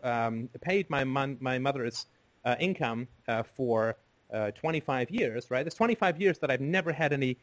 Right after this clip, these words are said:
uh, say over what she does, right? She could thumb her nose at me and get the money that she wants, right? And she hasn't worked in that long.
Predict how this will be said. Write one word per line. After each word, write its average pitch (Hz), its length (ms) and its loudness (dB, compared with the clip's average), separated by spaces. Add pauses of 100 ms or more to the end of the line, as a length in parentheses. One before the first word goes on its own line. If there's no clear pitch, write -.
(280)
uh, 120 120 2
say 123 420 6
over 120 380 2
what 120 180 0
she - 120 -6
does, 117 320 4
right? 131 180 -2
She 131 120 -8
could - 200 -8
thumb 131 180 -4
her 127 100 -2
nose 127 260 2
at 107 80 -2
me 117 160 2
and 127 120 -2
get 127 160 2
the 123 60 -2
money 117 260 -2
that 110 140 -6
she - 120 -8
wants, 147 360 -4
right? 127 180 -8
And 127 100 -14
she 135 140 -4
hasn't 131 240 -2
worked 180 280 0
in 113 80 -4
that 107 120 -12 (100)
long. 113 200 -10